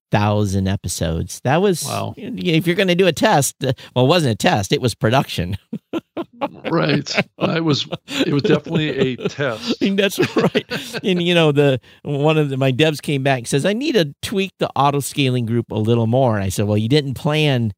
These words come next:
Speaker 1: for fourteen thousand at once, right?" And he
Speaker 2: Yeah.
Speaker 1: said, "Exactly. So I gotta change an integer number to allow more <laughs> auto scaling."
Speaker 2: Right.
Speaker 1: Instead of turning on ten servers, you gotta turn on fifty, you know, so.
Speaker 2: Yeah. Well, hey,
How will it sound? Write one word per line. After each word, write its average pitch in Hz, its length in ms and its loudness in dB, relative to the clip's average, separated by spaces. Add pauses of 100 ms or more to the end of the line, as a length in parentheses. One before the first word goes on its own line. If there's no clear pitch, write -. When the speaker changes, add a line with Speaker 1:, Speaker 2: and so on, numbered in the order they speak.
(300)
Speaker 1:
for 139 100 0
fourteen 131 520 0
thousand 110 380 2
at 82 80 -4
once, 107 460 -2
right?" 110 220 2
And - 60 -8
he 110 60 -2
Speaker 2:
Yeah. 107 60 -2
Speaker 1:
said, 117 160 0
"Exactly. 104 800 0
So 104 120 -6
I 107 60 -4
gotta 107 280 -2 (300)
change 135 280 2
an 120 100 -2
integer 123 400 2
number 104 420 2
to 117 100 -4
allow 107 300 -2
more 110 340 2
<laughs> - 0 -
auto 110 260 2
scaling." - 640 -2 (500)
Speaker 2:
Right. 127 320 -8 (800)
Speaker 1:
Instead 156 300 0
of 131 60 -2
turning 143 300 -2
on 127 200 2
ten 147 300 2
servers, 110 520 2
you 123 40 2
gotta 120 120 4
turn 127 220 0
on 104 180 2
fifty, 123 460 0
you 95 220 0
know, 98 200 0
so. 101 500 0 (300)
Speaker 2:
Yeah. - 220 -10 (720)
Well, 143 220 0
hey, 147 320 2